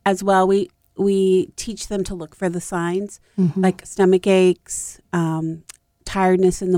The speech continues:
Speaker 1: morning, putting their head down, complaining that their stomach hurts or, um, they're hungry during the day. We look, we teach the, you know, have assembly or have a meeting at the beginning of the year and let the kids, let the teachers know what to look for.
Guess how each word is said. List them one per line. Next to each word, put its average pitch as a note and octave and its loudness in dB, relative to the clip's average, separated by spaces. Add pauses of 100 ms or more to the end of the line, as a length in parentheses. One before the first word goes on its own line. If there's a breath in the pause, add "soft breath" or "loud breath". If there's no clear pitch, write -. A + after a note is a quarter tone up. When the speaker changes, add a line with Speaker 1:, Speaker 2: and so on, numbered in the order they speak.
(120)
Speaker 1:
morning, F3 2
putting F3 -2
their E3+ -4
head E3+ -4
down, E3 -4
complaining E3+ 0
that E3+ -6
their E3+ -8
stomach E3+ -4
hurts E3 -10
or, E3 -10 (760)
um, E3+ 0 (160)
they're E3+ 0
hungry F3 4
during E3+ 2
the E3+ 4
day. E3 2
We F#3 6
look, G3 0 (240)
we F#3 2 (400)
teach - -4
the, F3 -4 (160)
you F3 6
know, D#3+ 2
have E3+ -4
assembly E3 -4
or D#3 -8
have E3 -12
a D#3+ -4
meeting D#3+ -4 (200)
at D#3 -6
the E3 -8
beginning D#3+ -4
of D3+ -10
the D#3+ -12
year D3+ -8 (520)
and D#3 -4 (220)
let F3 -2
the F3 -10
kids, - -10
let F3+ 0
the F#3 -8
teachers E3+ -14
know D#3+ -2
what - -10
to E3+ -16
look B2 -18
for. G#3+ -4